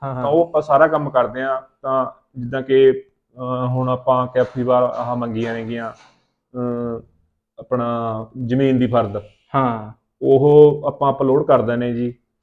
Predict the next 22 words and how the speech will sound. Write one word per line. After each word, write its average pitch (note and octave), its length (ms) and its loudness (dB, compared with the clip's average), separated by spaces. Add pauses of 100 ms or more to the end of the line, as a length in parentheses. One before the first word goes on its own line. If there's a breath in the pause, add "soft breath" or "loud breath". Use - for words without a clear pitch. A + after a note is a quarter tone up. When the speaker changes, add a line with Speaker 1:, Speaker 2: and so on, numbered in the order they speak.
(160)
Speaker 1:
ਅੱਛਾ, E3 200 0
ਉਹ A3 60 6
Speaker 2:
ਹਾਂ। F#3+ 80 6
Speaker 1:
ਜਿਹੜੇ G#3+ 160 8
ਉਹ A#3+ 180 8
ਜਿਨ੍ਹਾਂ G3 360 2
ਕੋਲ A3 200 8
ਜ਼ਮੀਨ F#3 480 4
ਘੱਟ A3+ 160 0
ਤੀ F#3+ 160 -2
ਹਨਾ, G3+ 120 0
ਉਹਨਾਂ G#3 160 0
ਨੂੰ G#3+ 120 2
ਦੋ, F#3 120 6
ਦੋ F3 180 2
ਹਜ਼ਾਰ E3 200 4
ਰੁਪਇਆ D#3+ 280 2
Speaker 2:
ਹਾਂ। D3+ 60 0
Speaker 1:
ਮਿਲ C3+ 140 0
ਰਹੇ D3+ 140 2
ਸੀਗੇ D3+ 220 0
ਨਾ? G#3+ 140 -2